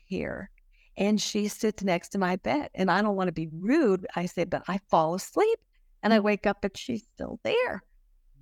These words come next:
And so my sister and I are like, "Well, we know there was nobody named Catherine who, who looked like that, either in the care home or hospice." But,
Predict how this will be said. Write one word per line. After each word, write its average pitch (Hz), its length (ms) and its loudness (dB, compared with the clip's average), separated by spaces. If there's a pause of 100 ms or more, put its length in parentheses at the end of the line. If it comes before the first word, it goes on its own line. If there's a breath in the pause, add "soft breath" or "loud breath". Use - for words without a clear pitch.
And 233 240 4
so 220 300 4
my 196 160 2
sister 202 320 -2
and 185 100 4
I - 40 0
are 170 100 -2
like, 165 240 0
"Well, 185 240 2
we 196 160 0
know 190 560 0 (500)
there 180 140 2
was 160 160 0
nobody 175 340 4
named 233 240 4
Catherine 185 640 0
who, 165 220 -2 (100)
who 208 80 -8
looked 190 320 4
like 170 220 -4
that, - 260 -6
either 208 460 0
in 185 140 -4
the 143 60 -6
care 254 360 2
home 254 340 0 (460)
or 208 420 6 (240)
hospice." - 920 -4 (680)
But, 220 380 4